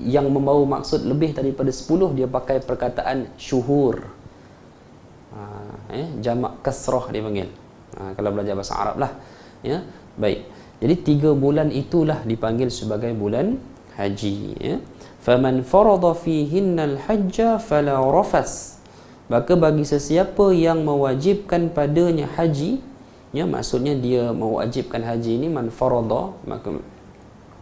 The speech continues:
sesiapa yang memastikan berhaji ataupun siapa yang akan menunaikan haji, maksudnya di situ farada di situ maknanya dia tahrimu nafsahu, maknanya dia tafri-, ta-, tahrimu nafsihi, maknanya dia mengharamkan dirinya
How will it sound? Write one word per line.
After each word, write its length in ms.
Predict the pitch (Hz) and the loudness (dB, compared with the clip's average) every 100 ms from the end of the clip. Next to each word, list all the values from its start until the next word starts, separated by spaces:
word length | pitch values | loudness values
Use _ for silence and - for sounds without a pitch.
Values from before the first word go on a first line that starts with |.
| - | -12
sesiapa 560 | - 117 123 120 - 139 | -6 -2 0 0 0 2
yang 320 | 123 156 208 - - - - | 2 2 -2 -8 -18 -16 -4
memastikan 720 | 120 120 - 151 143 139 110 | 0 0 -2 -2 0 0 2
berhaji 560 | 123 113 117 117 147 196 | 2 2 0 0 -2 -2
ataupun 320 | 113 123 127 | -4 -4 -4
siapa 320 | 120 117 - | -2 -4 -2
yang 160 | 131 120 | 0 0
akan 320 | 117 - 120 | -4 -4 -2
menunaikan 640 | 113 113 113 147 151 131 110 | 0 0 0 0 -2 -4 -2
haji, 560 | 101 104 117 214 294 - - - - - - | -4 -2 0 2 0 -4 -18 -20 -20 -14 -6
maksudnya 480 | 78 - 117 135 131 | -4 0 0 2 0
di 80 | |
situ 240 | 123 131 165 | 0 -2 -2
farada 560 | - 147 143 135 131 | 0 2 4 4 2
di 80 | 127 | 0
situ 240 | 123 139 185 | -2 -2 -2
maknanya 400 | 151 120 151 156 | 0 -2 0 0
dia 180 | 131 135 | -2 -2
tahrimu 560 | 127 - 127 156 143 131 | -4 -4 -2 -2 0 -2
nafsahu, 480 | 139 - 131 127 110 - - | -4 -4 -6 -6 -8 -10 -10
maknanya 400 | - 120 123 127 | -6 -2 0 0
dia 180 | 120 139 | -2 -2
tafri-, 640 | - 127 - - 147 147 151 | -4 -8 -6 -4 -2 -2 -6
ta-, 320 | - - 123 - | -12 -10 -10 -8
tahrimu 560 | 123 - 139 156 131 | -10 -4 -2 0 0
nafsihi, 560 | 143 143 - 151 101 - - - - | -2 -4 -2 -2 -4 -8 -16 -20 -12
maknanya 400 | - 123 135 151 | -6 0 2 2
dia 240 | 127 135 | 2 0
mengharamkan 880 | 123 123 120 120 135 143 131 143 123 | 0 -4 -6 -4 -2 -2 -2 -2 0
dirinya 400 | 123 127 139 139 | 0 0 0 0